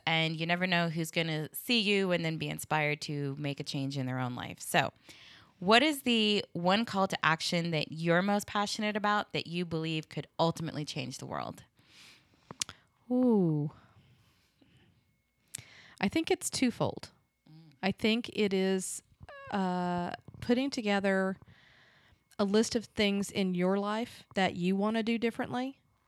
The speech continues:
Speaker 2: But more importantly, it's sharing that list with your friends and family to
Speaker 1: Mm.
Speaker 2: see if they will adapt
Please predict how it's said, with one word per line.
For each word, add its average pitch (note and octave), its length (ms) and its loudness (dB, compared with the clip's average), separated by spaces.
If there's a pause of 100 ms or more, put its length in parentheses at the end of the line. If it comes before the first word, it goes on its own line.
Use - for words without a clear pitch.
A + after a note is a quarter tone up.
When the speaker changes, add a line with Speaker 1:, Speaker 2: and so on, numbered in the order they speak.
(500)
Speaker 2:
But G3 140 2
more G#3 180 2
importantly, G3 640 0
it's F#3+ 200 0
sharing F#3+ 440 0
that F3 200 -6
list E3+ 280 -2
with E3+ 240 -2
your E3+ 100 -2
friends E3+ 320 0
and D#3+ 160 -2
family F#3 460 0 (440)
to G#3+ 80 2
Speaker 1:
Mm. F#3 40 6
Speaker 2:
see F#3+ 320 2
if F3+ 280 2
they F3+ 340 4 (140)
will E3 460 4 (580)
adapt E3+ 420 -2